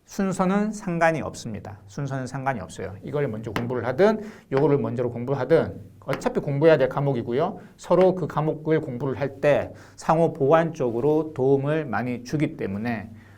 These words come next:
어느 과목을 먼저 시작하셔도 상관은 없습니다. 상관없습니다. 그리고 말씀드렸다시피 어려운 부분이 있어도 요거죠.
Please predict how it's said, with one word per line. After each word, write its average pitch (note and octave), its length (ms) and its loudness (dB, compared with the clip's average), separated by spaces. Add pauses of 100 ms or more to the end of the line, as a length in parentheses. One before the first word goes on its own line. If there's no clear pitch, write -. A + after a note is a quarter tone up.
어느 A#2+ 260 -6
과목을 A#2+ 460 -2
먼저 A#2 480 -4
시작하셔도 C#3 760 -10
상관은 C#3 600 -8 (320)
없습니다. G2+ 840 -6
상관없습니다. G2+ 1000 -10 (320)
그리고 F3 580 4
말씀드렸다시피 C3+ 920 2 (1200)
어려운 D#3+ 280 4
부분이 C3 280 -2
있어도 F3+ 560 4 (460)
요거죠. A#2 640 -4